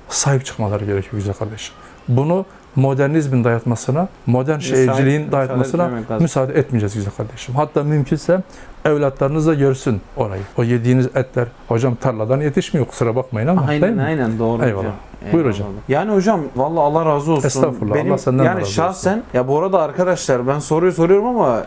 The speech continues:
Speaker 2: şimdi sohbet anında ben de İslami anlamda temelleri olmayan birisiyim
Speaker 1: Estağfurullah,
Speaker 2: ben de.
Speaker 1: estağfurullah.
Speaker 2: Ben de işte böyle röportajlarda aslında gerçekten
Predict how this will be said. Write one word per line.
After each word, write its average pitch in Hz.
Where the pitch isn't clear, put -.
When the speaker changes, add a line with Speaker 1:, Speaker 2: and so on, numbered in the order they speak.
Speaker 2:
şimdi 151
sohbet 147
anında 131
ben 165
de 139
İslami 151
anlamda 139
temelleri 139
olmayan 151
birisiyim 107
Speaker 1:
Estağfurullah, 107
Speaker 2:
ben 110
de. 196
Speaker 1:
estağfurullah. 110
Speaker 2:
Ben 202
de 226
işte 220
böyle 220
röportajlarda 208
aslında 190
gerçekten 175